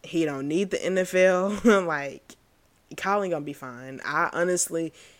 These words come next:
believe and I have faith that he gonna be all right. Everything gonna work out in his favor. So the last topic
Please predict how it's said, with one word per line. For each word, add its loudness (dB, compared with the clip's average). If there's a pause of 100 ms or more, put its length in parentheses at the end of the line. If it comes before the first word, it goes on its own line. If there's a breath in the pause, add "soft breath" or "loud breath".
(280 loud breath)
believe 4
and -4
I -4
have -6
faith -6
that -6
he -8
gonna -2
be -6
all -6
right. -12 (160)
Everything 2
gonna 2
work -2
out -6
in -10
his -8
favor. -14 (1700 loud breath)
So 4
the 4
last 6
topic 0